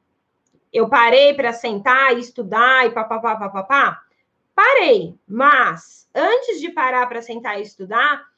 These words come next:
eu apliquei tudo isso na minha trajetória de dança. Então, desde os meus dezessete anos, hoje eu estou com quarenta, eu aplico consciência corporal em mim,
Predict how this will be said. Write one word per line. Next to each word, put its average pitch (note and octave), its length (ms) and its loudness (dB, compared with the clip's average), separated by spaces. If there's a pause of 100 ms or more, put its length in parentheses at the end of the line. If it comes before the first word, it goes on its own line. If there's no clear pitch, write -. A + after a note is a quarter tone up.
(160)
eu B3 220 6
apliquei C#4 560 -2
tudo A4+ 420 4
isso D4+ 680 -4
na C#4 200 -4
minha D#4 420 -4
trajetória F4+ 760 0
de D4 120 -6
dança. D#4 560 -2 (380)
Então, C4+ 360 0
desde G4 420 4
os F4+ 140 0
meus C#4 260 2
dezessete B3+ 640 -2
anos, C#4 360 0
hoje A#3 180 -2
eu A#3+ 40 -2
estou A3 220 -8
com G#3+ 140 -8
quarenta, A3 720 -2
eu A3+ 180 4
aplico B3+ 440 -2
consciência D4 500 -2
corporal C#4+ 480 0
em F#4+ 100 0
mim, D4 300 0